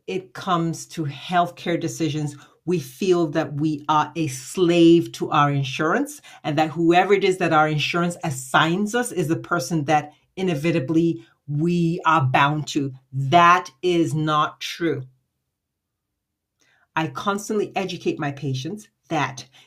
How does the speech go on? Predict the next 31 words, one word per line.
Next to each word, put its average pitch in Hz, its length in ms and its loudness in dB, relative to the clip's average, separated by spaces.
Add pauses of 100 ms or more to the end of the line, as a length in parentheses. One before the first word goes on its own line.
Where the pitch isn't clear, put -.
(140)
if - 200 -6
you, 247 260 -2 (280)
it, - 140 -16 (120)
it's 208 220 2
just, 233 340 -2
it's 196 160 -2
just 247 220 -4
like 233 220 0
a 196 80 2
relationship. 170 800 2
It's, 160 180 -6
it's 165 160 -4
just - 260 -8
like 147 460 -2
dating. 160 600 -2 (1000)
If 185 200 -6
you 240 260 4
have 196 420 2
bad 165 480 0
chemistry 202 840 -2
with 220 280 -4
your 220 160 2
physician 214 600 -2
or 180 80 0
your 165 160 0
healthcare 170 400 -4
provider, 170 680 -2 (400)
if, 151 180 -6
if 185 140 -4
things 226 340 2
don't 208 300 0